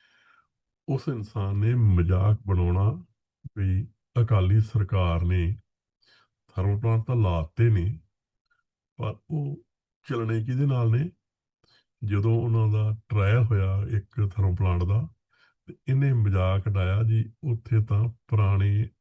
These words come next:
ਟਰੱਕਾਂ ਦੇ ਟਾਇਰ ਸਾੜ ਕੇ ਉਹਦਾ ਟੈਸਟਿੰਗ ਕੀਤੀ ਗਈ ਆ। ਉਸ ਤੋਂ ਬਾਅਦ ਉਹਨੇ ਇਹ ਕਦੀ ਨਹੀਂ ਦੱਸਿਆ ਵੀ ਉਸੇ ਸਰਕਾਰ ਨੇ ਝਾਰਖੰਡ ਦੇ ਵਿੱਚ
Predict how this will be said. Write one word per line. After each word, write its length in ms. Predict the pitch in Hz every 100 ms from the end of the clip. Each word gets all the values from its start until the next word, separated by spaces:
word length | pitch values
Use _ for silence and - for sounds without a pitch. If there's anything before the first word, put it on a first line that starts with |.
| _
ਟਰੱਕਾਂ 400 | 104 98 101 98
ਦੇ 220 | 101 104 110 - _
ਟਾਇਰ 360 | 98 95 95 95
ਸਾੜ 400 | - 95 95 92
ਕੇ 280 | - 107 139 - _ _ _ _ -
ਉਹਦਾ 400 | 117 110 104 110 - _
ਟੈਸਟਿੰਗ 360 | 120 110 117 104
ਕੀਤੀ 300 | 87 71 76
ਗਈ 180 | 73 73
ਆ। 60 | - _ _ _ _ _ _ _ _ _ _ _ _ _ _ _ _ _
ਉਸ 140 | 117 98
ਤੋਂ 200 | - 120 113
ਬਾਅਦ 280 | 120 120
ਉਹਨੇ 240 | 117 110 113 -
ਇਹ 220 | 120 110 -
ਕਦੀ 260 | - 101 120
ਨਹੀਂ 140 | 156 170
ਦੱਸਿਆ 440 | 147 - 123 110 - _ _ _ _ _ _ _ _ _ _ _ _ _ _
ਵੀ 460 | 117 104 98 95 - _ -
ਉਸੇ 380 | 143 - 139 127
ਸਰਕਾਰ 640 | - 101 90 95 90 90
ਨੇ 180 | 90 90 101 147 _ _ _ _ _
ਝਾਰਖੰਡ 580 | 120 113 95 - 98 87
ਦੇ 140 | 92
ਵਿੱਚ 300 | 104 95 95